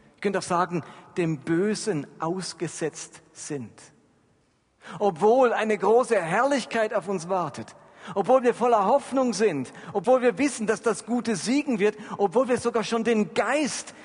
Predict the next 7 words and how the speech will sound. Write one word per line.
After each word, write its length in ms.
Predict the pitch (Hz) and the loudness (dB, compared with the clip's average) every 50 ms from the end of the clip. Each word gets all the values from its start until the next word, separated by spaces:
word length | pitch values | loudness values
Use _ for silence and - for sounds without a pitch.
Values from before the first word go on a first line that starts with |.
| - - _ _ _ _ _ _ _ _ - | -20 -20 _ _ _ _ _ _ _ _ 0
Gottes 420 | 240 240 240 226 208 - - - | 0 0 2 0 -2 -2 -2 -4
haben 340 | 202 220 214 214 202 196 185 | -2 0 0 0 0 0 0
als 260 | 180 180 - - - | 0 0 -2 -6 -10
Teil 580 | - - - 214 233 262 294 277 247 185 123 - - - - - - - - _ - | -8 -4 -2 0 0 0 2 2 0 0 0 -2 -8 -20 -20 -20 -20 -20 -18 _ -6
dieser 180 | 220 190 196 196 | -4 -2 -2 -4
kommenden 420 | - - 202 202 190 190 190 180 | -2 -2 -2 -2 0 0 -2 -2
Herrlichkeit. 840 | 165 160 175 175 175 175 - - - 185 170 139 127 120 - - - | -2 -2 -2 -2 -4 -4 -6 -6 -6 -6 -6 -6 -6 -10 -14 -18 -20